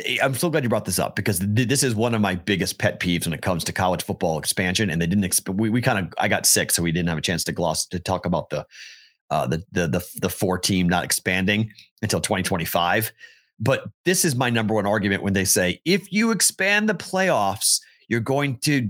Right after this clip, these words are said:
diminish the regular season." And I, I, on, on what planet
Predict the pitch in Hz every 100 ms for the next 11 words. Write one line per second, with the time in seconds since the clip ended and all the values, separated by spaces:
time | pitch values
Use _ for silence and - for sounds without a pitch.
0 | - 123 113 123 160 165 - 156 131 127
1 | 120 107 110 101 - 110 98 - - _
2 | _ _ _ _ _ - 151 143 - -
3 | - - - - 156 - 165 156 139 233
4 | 294 - - 190 196 147 80 -